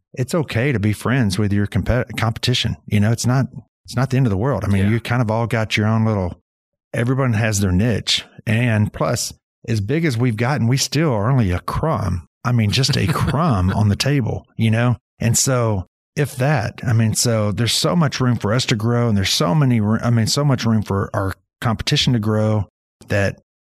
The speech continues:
Speaker 1: it's not gonna hurt anybody, you
Speaker 2: Yeah.
Speaker 1: know? So.
Speaker 2: What, you know, you know, since you brought that up, since you brought the, the crumbs on the table, 'cause I think about, like, I've, I've met a bunch of pe-, people,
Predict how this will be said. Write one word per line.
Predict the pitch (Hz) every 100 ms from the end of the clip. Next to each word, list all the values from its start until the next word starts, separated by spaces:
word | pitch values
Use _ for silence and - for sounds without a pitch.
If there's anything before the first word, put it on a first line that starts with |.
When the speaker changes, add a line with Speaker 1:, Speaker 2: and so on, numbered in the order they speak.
| -
Speaker 1:
it's | 127 -
not | 139 147
gonna | 123
hurt | 110 117
anybody, | 117 147 78 85 90 -
you | 110 101
Speaker 2:
Yeah. | 98
Speaker 1:
know? | 80 - _ _ _ -
So. | 104 104 - _
Speaker 2:
What, | 147 175
you | 151 151
know, | 151
you | 120 165
know, | 143 120
since | 107 - 175 -
you | 143
brought | 127 110
that | 107
up, | 101 92
since | 123 -
you |
brought | 113 104
the, | - -
the |
crumbs | - - 113 104
on | 95
the | 92
table, | 92 95 92 87
'cause | 104
I | 101
think | 107 110
about, | 104 95 92
like, | 92
I've, | 110 110
I've | - 107 101
met | 98 92 - _ _
a | 92
bunch | 90 95 101
of |
pe-, | - 98 -
people, | 101 - 92 90